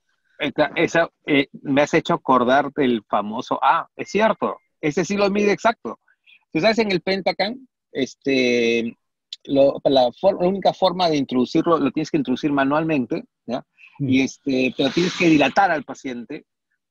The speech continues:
Speaker 1: para que pueda agarrar parte de la cápsula posterior y pueda hacer la medida, ¿sí? O sea, sí lo llega a medir, como bien dices tú, <clears throat> pero lo único que tienes que hacer en dos pasos. Tienes que luego dilatarlo, o sea, primero hacer la medida normal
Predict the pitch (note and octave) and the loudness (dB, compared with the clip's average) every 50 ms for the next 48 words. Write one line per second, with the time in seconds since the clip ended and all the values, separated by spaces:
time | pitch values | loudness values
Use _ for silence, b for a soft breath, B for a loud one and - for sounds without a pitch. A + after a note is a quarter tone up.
0 | _ _ - C3 C3 C3 B2+ B2+ C3 - _ C#3+ C3 - E3+ F3 F#3 F#3 E3+ D#3+ | _ _ -4 -2 -2 0 0 -2 -2 -4 _ -10 -10 -6 -4 -2 -2 0 2 2
1 | D#3+ D#3+ E3+ E3+ - _ - F#3 F3+ F3 _ - F3 E3+ D3+ C#3 B2+ - _ - | 0 0 0 -4 -4 _ 0 0 0 -2 _ -12 -10 -10 -6 -8 -8 -8 _ -8
2 | E3 - _ _ E3 D3+ C#3+ - C3+ B2+ _ _ C3+ A#2+ C3 D3 D#3 - - _ | -8 -8 _ _ -14 -14 -12 -14 -18 -20 _ _ -10 -8 -6 -6 -8 -8 -12 _
3 | _ C#3+ A#2+ _ D3+ D3+ D3+ C#3+ C#3 - - D3 C#3+ C3 C#3 C3+ B2+ B2+ B2 B2 | _ -14 -10 _ -6 -4 -4 -4 -6 -6 -8 -8 -6 -4 -6 -6 -6 -4 -4 -4
4 | A#2+ A#2 A2 G#2+ - _ _ - D3+ - C3 D#3 D#3 - - G#3+ A3+ G3+ F#3 F3 | -4 -4 -6 -8 -14 _ _ -10 -10 -8 -4 -4 -4 -4 -4 -4 -2 -2 -2 0
5 | F3+ F#3 F3+ E3+ E3 D#3 D3+ D#3 F3 F3+ - D3+ D3 C#3+ D3+ D3+ D3+ D#3 - _ | 0 0 0 -2 -2 -2 -4 -4 -4 -4 -6 -6 -6 -6 -6 -8 -10 -14 -12 _
6 | - - - - - - G3 - - - - - C#3 C#3 C#3 D3 E3 F#3+ G3 F#3+ | -10 -10 -10 -8 -2 -2 -2 -2 -2 -2 0 2 4 4 4 4 2 2 2 0
7 | E3+ C3+ - E3+ F3+ D#3+ - _ F#3+ F3+ D#3 - F#3 F#3 - - - D3 C#3+ D3 | 0 0 0 -2 -4 -4 -4 _ -2 -2 0 0 -2 -2 -2 -2 -4 -4 -2 -2
8 | D#3 - - A2+ G#2 - - - _ _ - D3+ E3 - - D#3 C#3+ C#3+ E3 F3 | -4 -2 -2 -4 -4 -4 -10 -20 _ _ -6 -6 -6 -4 -4 -2 0 0 2 2
9 | F3 E3+ D#3+ D3+ D3 B2 - E3+ F3 D3 D#3 E3 F3+ - _ D#3+ - C#3 A#2+ - | 2 0 2 0 0 2 2 0 0 0 -2 -8 -10 -12 _ -12 -12 -12 -10 -10
10 | C#3 C#3+ E3 F3 E3+ - - F3 F3 E3+ D#3 D#3 D#3+ E3+ E3 D#3+ E3 D#3 D3+ D3+ | -12 -10 -8 -8 -8 -8 -8 -6 -6 -6 -6 -6 -8 -8 -8 -8 -8 -10 -8 -8
11 | D#3+ F3 G3 | -8 -8 -8